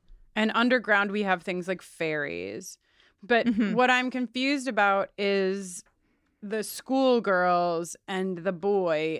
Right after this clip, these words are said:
Speaker 1: and how they fit into the underground.
Speaker 2: Okay, so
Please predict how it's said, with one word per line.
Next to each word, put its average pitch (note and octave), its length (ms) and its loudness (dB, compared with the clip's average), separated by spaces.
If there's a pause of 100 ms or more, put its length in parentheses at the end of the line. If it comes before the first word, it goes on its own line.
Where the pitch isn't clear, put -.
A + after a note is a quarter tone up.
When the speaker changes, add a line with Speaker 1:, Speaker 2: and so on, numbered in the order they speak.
Speaker 1:
and F#3+ 220 -4
how F3+ 320 -2
they F3 160 -2
fit F3+ 240 -6
into E3+ 260 -4
the D#3+ 160 -4
underground. - 840 -8 (880)
Speaker 2:
Okay, F#3+ 280 2
so A3+ 680 4